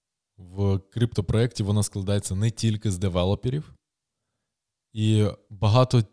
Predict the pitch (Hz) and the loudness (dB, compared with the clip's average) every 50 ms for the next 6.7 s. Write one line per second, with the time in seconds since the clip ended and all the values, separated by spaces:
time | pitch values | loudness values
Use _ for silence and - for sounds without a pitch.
0 | _ _ _ - 110 107 - - 113 104 - - - 110 - - - 113 117 113 | _ _ _ -10 -10 -8 -2 0 0 0 0 -2 -6 -6 -6 -4 0 0 0 2
1 | 110 110 101 - - - - - - 95 - 110 104 - - 107 107 110 107 - | 2 0 -2 -2 -8 -20 -20 -20 -20 -14 -10 -10 -8 -2 0 0 0 0 -2 -4
2 | - 110 110 107 107 104 101 98 90 - _ _ _ _ _ _ _ _ _ _ | -2 0 2 2 2 2 0 0 -2 -6 _ _ _ _ _ _ _ _ _ _
3 | _ _ _ _ 98 92 101 101 101 98 95 92 92 - - _ _ _ _ _ | _ _ _ _ -14 -8 -4 -2 0 0 0 0 -2 -4 -8 _ _ _ _ _
4 | _ _ _ _ _ _ _ - - 101 113 110 - - 107 - - - 104 104 | _ _ _ _ _ _ _ -10 -4 -2 -2 -2 -2 -4 -2 -2 -2 -4 -2 -4
5 | 101 92 - - 95 92 87 85 _ _ _ _ _ _ _ _ _ - - 104 | -4 -4 -4 -4 -4 -4 -4 -6 _ _ _ _ _ _ _ _ _ -4 -2 -2
6 | 101 80 90 107 113 123 - - - 151 151 156 151 | 0 0 0 0 -2 -2 -4 -6 -8 -8 -8 -8 -12